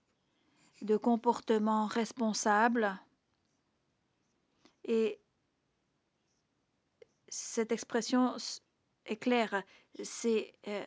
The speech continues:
règles sont contraignantes, peut-être pas juridiquement contraignantes, mais politiquement contraignantes et doivent donc être respectées.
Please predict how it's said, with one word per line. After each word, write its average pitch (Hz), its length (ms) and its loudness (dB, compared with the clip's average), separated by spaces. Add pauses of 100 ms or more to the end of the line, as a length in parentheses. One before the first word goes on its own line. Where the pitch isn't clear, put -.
règles 214 480 -4 (100)
sont - 640 -2 (1400)
contraignantes, 262 720 6 (220)
peut-être 247 440 6
pas 233 340 4
juridiquement 254 1080 6
contraignantes, 247 680 4
mais 269 140 6
politiquement 277 800 4
contraignantes 208 760 -2 (380)
et 226 420 2 (880)
doivent 226 380 6
donc 254 300 4
être 247 240 2
respectées. 226 640 -2